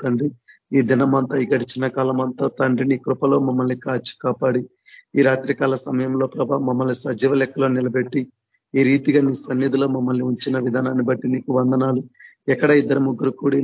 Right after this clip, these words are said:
నా నామాన్ని స్తుతిస్తారో, అక్కడ వారి మధ్యన ఉంటానని చెప్పిన దేవుడు తండ్రి. ఆ రీతిగా మీరు మా మధ్యలో ఉన్నారని మేము నమ్ముతూ నీకు వందనాలు చెల్లిస్తున్నాం ప్రభు. పాటల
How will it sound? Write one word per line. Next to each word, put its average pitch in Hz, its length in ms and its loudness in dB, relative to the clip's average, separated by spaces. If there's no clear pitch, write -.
నా 131 120 0
నామాన్ని 131 460 0
స్తుతిస్తారో, 139 640 -2
అక్కడ 135 240 0
వారి 135 240 2
మధ్యన 135 300 0
ఉంటానని 131 480 -2
చెప్పిన 131 260 -4
దేవుడు 127 260 0
తండ్రి. 127 260 -2
ఆ - 100 -2
రీతిగా 139 320 2
మీరు 131 220 2
మా 123 140 -2
మధ్యలో 135 300 -2
ఉన్నారని 135 400 0
మేము 131 120 -2
నమ్ముతూ 127 300 -2
నీకు 127 220 -2
వందనాలు 131 460 -2
చెల్లిస్తున్నాం 135 640 -2
ప్రభు. 131 260 -6
పాటల 131 240 0